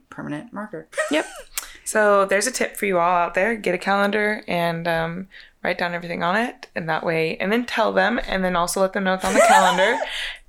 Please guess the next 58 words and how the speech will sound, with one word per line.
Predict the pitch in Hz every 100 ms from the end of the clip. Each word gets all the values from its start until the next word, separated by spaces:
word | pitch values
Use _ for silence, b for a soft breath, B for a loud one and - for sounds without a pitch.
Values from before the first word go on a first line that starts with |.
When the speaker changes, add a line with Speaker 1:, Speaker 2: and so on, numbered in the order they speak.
| -
Speaker 2:
And | 208
that | 190 185 185
way, | 180 185
if | -
they | 208
ask | 170 180 -
again | 226 247
or |
say, | 226 202
"You | 196
didn't | 180
tell | 202 247
me," | 220
be | 196
like, | 185
"Well, | 214
it's | 233 220
on |
the | 208
calendar, | 202 190 170 170
so | 175
I | 165
must | 165 -
have | -
told | - - -
you." | - 185 -
Speaker 1:
I | 220
Speaker 2:
Also, | 214 190
Speaker 1:
love | 202
Speaker 2:
you | 165
Speaker 1:
that | 226
we | 214
Speaker 2:
could | 208
have |
Speaker 1:
get |
Speaker 2:
checked | 175 -
the | 180
Speaker 1:
called. | 170
Speaker 2:
calendar. | - - -
Speaker 1:
Yeah, | 175 -
exactly. | 202 208 175 - 156 180 -
I | 196
love | 220 294
that | 320
we | 294
get | 262 262
called | - 233 180
nags. | 160 160 190 208 - - -
Speaker 2:
I | 220 214
know. | 190 -
Oh, | 185
all | 165 180
the | 175
time. | 180
Speaker 1:
I'm | 311
sorry. | - 208 208
Were |
you | 190